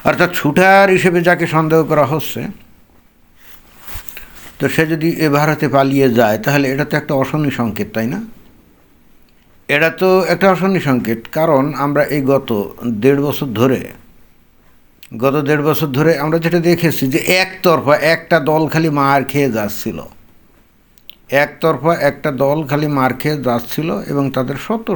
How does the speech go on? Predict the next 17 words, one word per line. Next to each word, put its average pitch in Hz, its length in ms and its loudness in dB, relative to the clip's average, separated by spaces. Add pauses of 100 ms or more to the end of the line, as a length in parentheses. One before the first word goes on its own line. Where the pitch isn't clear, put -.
শত 170 180 -4
নেতাকর্মী 139 680 -4
already, 131 320 -2
আহ, - 1200 -4
গণপিটুনিতে 156 720 2
মারা 175 240 4
গেছে 170 260 0
এবং 202 240 2
বিভিন্নভাবে 156 580 4
মারা 143 280 2
গেছে, 139 260 -2
যান 135 240 2
নিয়ে 143 200 0
পালিয়ে 131 380 4
বেরিয়েছে, 123 720 2 (1160)
হাজারে 147 460 2
হাজারে 143 600 2